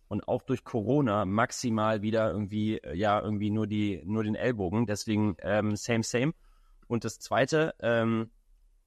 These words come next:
ähm, ich mache meine C-E-O-Updates auf dem iPad gescribbelt. Und das ist genau der gleiche Faktor, den du grad genannt hast. Das kann ich gar nicht übers, äh, ähm, Artificial Intelligence lösen. Und dadurch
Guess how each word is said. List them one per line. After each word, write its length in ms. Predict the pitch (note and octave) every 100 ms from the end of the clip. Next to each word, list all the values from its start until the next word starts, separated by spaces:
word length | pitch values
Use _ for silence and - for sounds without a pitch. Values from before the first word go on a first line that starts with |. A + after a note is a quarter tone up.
| _ - _
ähm, 600 | A2 G#2 G2+ G2+ G2+ G2+ - _ - _ _ _ _ _ - _ _ _ _
ich 200 | C3+ -
mache 220 | C3 C3+
meine 220 | C3 A#2+ A#2+
C-E-O-Updates 960 | - A#2+ B2 F#3+ - - G2 A#2+ -
auf 140 | A2+ G#2
dem 100 | A2+
iPad 580 | A#2 D3 B2+ A2 - - _
gescribbelt. 800 | A#2+ G#2 - - C3 A2 C#2+ - - - _ -
Und 160 | - A#2
das 100 | B2
ist 140 | C3
genau 240 | - C3 F3+
der 120 | E3+
gleiche 300 | C#3+ C#3+ D3
Faktor, 320 | - C3 C3+
den 160 | A#2+ A#2
du 80 | C3+
grad 240 | A2+ A2
genannt 300 | G#2+ G2 F2+
hast. 160 | G#2+ A2+
Das 160 | -
kann 240 | - D3 D#3
ich 160 | -
gar 160 | G#2 G#2+
nicht 260 | G#2+ -
übers, 320 | A2 G#2 G#2 -
äh, 360 | - A2 G#2+
ähm, 580 | - G#2+ G#2 G#2 G2+ -
Artificial 680 | F#2 - A2+ G#2+ - A2+ A2
Intelligence 460 | G2+ A2+ G2+ G2+
lösen. 460 | G2 C3+ C3+ G#2+ D#3 - _ _
Und 160 | - G#2
dadurch 240 | G#2 G2+